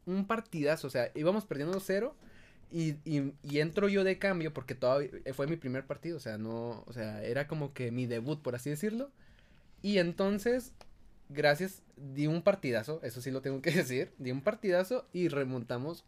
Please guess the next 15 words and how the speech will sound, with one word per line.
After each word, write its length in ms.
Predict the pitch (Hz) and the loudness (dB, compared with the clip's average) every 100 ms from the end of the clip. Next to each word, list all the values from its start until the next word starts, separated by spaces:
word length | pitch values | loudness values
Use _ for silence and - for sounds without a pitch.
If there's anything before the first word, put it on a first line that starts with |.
| - | -6
y, 200 | 123 113 | -6 -4
y 180 | 113 113 | -4 -4
quedamos 380 | - 110 127 127 | -2 -4 -4 -2
dos 180 | 123 127 | -2 2
a 60 | |
dos, 280 | 143 208 220 - | 2 2 -2 -2
pero 180 | 139 123 | 0 0
nos 140 | 107 | -4
fuimos 260 | 110 117 131 | -6 -6 -8
a 100 | - | -6
penales. 480 | 131 185 165 - - - - - - - _ - | -4 -2 -4 -8 -20 -20 -20 -20 -20 -20 _ -10
La 200 | 117 113 | -4 -4
cosa 280 | - 147 196 | -2 4 6
es 320 | 220 202 196 - - - - - - | 6 2 -2 -18 -20 -20 -20 -20 -10
que 440 | - 151 143 143 | 4 8 8 6